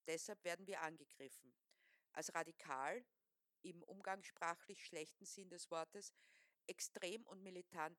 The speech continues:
diffamiert. Wofür? Dafür, die Wahrheit zu sagen, die kaum jemand hören will.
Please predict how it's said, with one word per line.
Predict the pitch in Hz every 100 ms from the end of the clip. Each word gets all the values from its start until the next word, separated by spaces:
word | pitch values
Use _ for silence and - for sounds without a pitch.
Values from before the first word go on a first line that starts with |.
| -
diffamiert. | 190 185 175 147 123 - _ _ _ -
Wofür? | 156 - 160 160 214 - _ _ _ _ _ -
Dafür, | 151 135 - 156 170 208 _ _ _ _ _ _ _ _ -
die | 202
Wahrheit | 247 170 131
zu | -
sagen, | 151 147 127 120 131 _ _ - _
die | -
kaum | - 175 185
jemand | 208 208 220
hören | 214 175 147 135
will. | 123 131